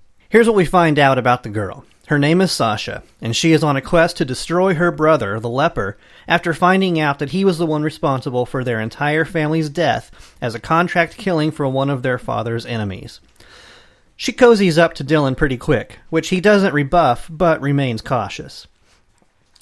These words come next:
Their first attempt at reaching Lundmark fails, as they are met by ships that attack immediately, and they are forced to retreat. Sasha says she knows of a back way,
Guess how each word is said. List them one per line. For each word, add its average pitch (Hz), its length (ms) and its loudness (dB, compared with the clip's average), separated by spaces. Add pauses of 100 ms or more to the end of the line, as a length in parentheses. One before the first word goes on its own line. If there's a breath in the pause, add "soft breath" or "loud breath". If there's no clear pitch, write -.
Their 151 160 4
first 208 280 2
attempt 185 320 -2
at 139 80 -2
reaching 156 340 0
Lundmark 135 460 0
fails, 110 520 -2 (360 loud breath)
as 135 160 -2
they 151 140 6
are 143 100 6
met 170 280 4
by 160 140 2
ships - 420 -2
that 127 120 -6
attack 147 380 -6
immediately, 175 640 0 (400 loud breath)
and 139 140 0
they 143 100 2
are 127 140 2
forced - 600 2
to 147 160 2
retreat. 127 420 -6 (1040 soft breath)
Sasha 165 420 2
says 160 300 2
she 180 200 0
knows 180 460 4
of 143 140 -2
a 135 40 -4
back 160 380 0
way, 107 320 -2